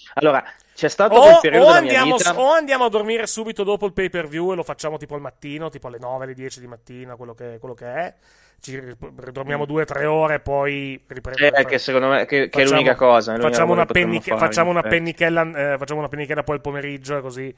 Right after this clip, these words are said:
Speaker 2: poi la sera si-, ci, ci ripigliamo, o se no è un problema. Adesso vediamo come, come, cosa succede per gli altri, per gli altri pay per view. Per WrestleMania sicuramente, eh, per WrestleMania sicuramente i pay per view sono alle, eh, sono alle otto.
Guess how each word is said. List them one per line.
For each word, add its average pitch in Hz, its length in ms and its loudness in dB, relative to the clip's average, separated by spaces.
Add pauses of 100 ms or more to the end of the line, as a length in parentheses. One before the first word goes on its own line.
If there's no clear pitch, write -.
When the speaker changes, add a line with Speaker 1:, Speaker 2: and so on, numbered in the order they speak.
(240)
Speaker 2:
poi 127 160 -10
la 123 80 -12
sera 127 240 -12
si-, 127 220 -14
ci, 127 300 -14
ci 127 120 -16
ripigliamo, 147 720 -4 (280)
o 165 120 2
se 165 120 0
no 160 140 4
è 180 40 6
un 180 60 2
problema. 165 260 0
Adesso 143 180 -2
vediamo 262 300 2
come, 220 200 -2
come, 185 240 -2
cosa 185 160 -2
succede 196 260 -2
per 165 140 0
gli 151 100 -4
altri, 160 460 -2 (280)
per 160 120 -4
gli 165 60 0
altri 165 220 0
pay 160 100 -2
per 147 140 -4
view. 139 140 -8
Per 208 140 4
WrestleMania 247 520 2
sicuramente, 196 1000 0 (300)
eh, 156 180 0
per 147 60 -6
WrestleMania 190 380 -2
sicuramente 190 480 0
i - 20 2
pay 190 100 -2
per 170 80 -4
view 175 100 0
sono 175 200 -4
alle, 139 340 -2
eh, 143 220 -2
sono 156 180 -4
alle 147 120 0
otto. 123 380 -6